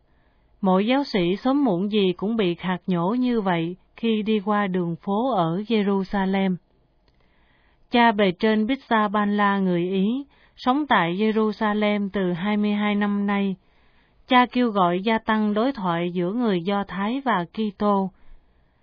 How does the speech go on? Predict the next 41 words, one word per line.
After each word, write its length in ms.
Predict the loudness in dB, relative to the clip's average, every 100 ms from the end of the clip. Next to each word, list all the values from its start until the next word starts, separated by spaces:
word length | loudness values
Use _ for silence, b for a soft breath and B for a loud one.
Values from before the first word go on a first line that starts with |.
| _ 0
Cha 200 | 2 2
cho 180 | 0
biết 320 | 0 0 -2 -2
nhiều 160 | 0 2
người 220 | 2 2
Israel 720 | 0 -4 -2 0 2 2 0
không 240 | 0 0 2
hề 200 | 0 0
biết 400 | 0 -2 -2 -2
là 120 | -2
có 160 | -2
những 280 | -2 -2 -2
tín 180 | -2 -2
hữu 280 | 0 -2 -2
Kitô 560 | -2 -4 -2 0 0 0
sống 280 | -2 -4 -2
tại 200 | -4 -4
Thánh 280 | -4 -4 -2
địa 300 | -2 -2 -6 b b b b
và 180 | 2 4
giáo 280 | 4 2 0
hội 320 | 0 -2 -2 -4
có 240 | -2 -2 0
cội 220 | 0 0
rễ 240 | 0 -2 -4
tại 180 | -4 -4
đây. 340 | -2 -2 -2 -4 _ _ _ _ _ _ _ -2
Các 160 | -2 0
tín 160 | 0
hữu 220 | 2 2
Kitô 600 | 0 -2 -2 2 2 2 0
cũng 220 | -2 -2
có 140 | 0
một 220 | 0 0 0
phần 280 | 0 0
trách 260 | 0 -4 -2
nhiệm 320 | -2 0 -2
về 220 | -2 -2
vấn 280 | -2 -2 0
đề 200 | 0 0
này. 360 | 0 0 0